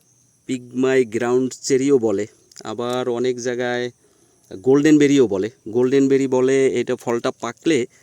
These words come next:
এর ভিতরের যে ফলটা আছে, একটু দেখাই, এটা সবুজ আছে, এটা এখন পর্যন্ত পাকে নাই, কিন্তু পাকা দুই একটা আছে এইখানে। এই যে এর ফলটা পাকলে, না, এটাও,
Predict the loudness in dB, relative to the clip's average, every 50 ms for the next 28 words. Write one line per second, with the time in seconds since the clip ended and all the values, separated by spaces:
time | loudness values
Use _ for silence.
0 | _ _ _ _ _ -10 -10 -8 -8 -10 -12 -10 -8 -8 -6 -6 -6 -6 -6 -6
1 | -6 -6 -6 -8 -8 -8 -8 -10 -8 -8 -8 -8 -8 -12 -18 -18 -18 -18 -14 -12
2 | -12 -12 -12 -12 -10 -10 -10 -10 -10 _ _ _ _ _ _ _ _ _ _ _
3 | _ _ -20 -20 -20 _ _ _ _ _ _ -18 -16 -14 -12 -10 -10 -10 -10 -10
4 | -10 -8 -6 -4 -2 -2 -2 -2 -2 -2 -4 -4 -6 -6 -8 -6 -6 -6 -6 -4
5 | -6 -6 -6 -8 -8 -8 -10 -6 -4 -2 -2 -2 -2 -6 -8 _ -8 -8 -8 -4
6 | -4 -2 -2 -4 -4 _ _ _ _ -20 -20 _ _ -14 -12 -12 -10 -10 -10 -8
7 | -6 -6 -6 -8 -10 _ _ _ -10 -8 -8 -8 -10 -10 -10 -8 -8 -6 -6 -4
8 | -4 -4 -4 -4 -4 -6 -6 -6 -6 -6 -6 -8 -12 -18 -20 _ _ _ -6 -4
9 | -4 -2 -2 -2 -4 -6 -10 -20 -20 -20 -20 -20 -20 -20 -20 -20 -20 -20 _ _
10 | -10 -10 -6 -4 -2 -4 -2 -4 -8 -10 _ _ _ _ -12 -10 -10 -10 _ -10
11 | -8 -8 -8 -8 -8 -10 -10 -10 -12 -14 -14 -12 -10 -10 -8 -10 -10